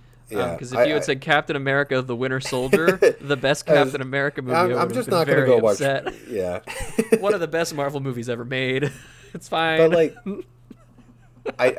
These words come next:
Speaker 2: I don't see a need to rewatch that. She-Hulk,
Speaker 1: Yeah.
Speaker 2: I'm glad that I watched. I don't think I'm gonna go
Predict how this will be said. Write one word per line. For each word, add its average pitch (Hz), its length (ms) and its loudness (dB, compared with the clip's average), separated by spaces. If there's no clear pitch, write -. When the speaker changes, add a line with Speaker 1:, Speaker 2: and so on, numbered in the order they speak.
Speaker 2:
I 123 40 4
don't 120 380 -4
see - 180 -6
a 110 60 -6
need 104 260 -8
to 104 180 -6
rewatch 92 500 -2
that. 85 280 -6
She-Hulk, 123 560 2
Speaker 1:
Yeah. 117 100 -10
Speaker 2:
I'm 104 160 -8
glad 101 240 2
that 101 100 -4
I 101 60 4
watched. 98 480 0
I 101 80 -2
don't 101 300 -6
think 110 260 -12
I'm 110 120 -8
gonna 110 180 -8
go 107 300 -4